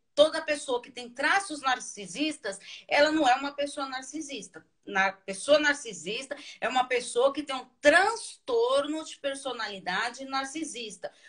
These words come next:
O que que acontece? Ela tá demonstrando nisso o seu jeito de ser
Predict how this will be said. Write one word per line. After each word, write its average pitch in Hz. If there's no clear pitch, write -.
O -
que 285
que 311
acontece? 269
Ela 208
tá 214
demonstrando 311
nisso 285
o 285
seu 277
jeito 226
de 233
ser 262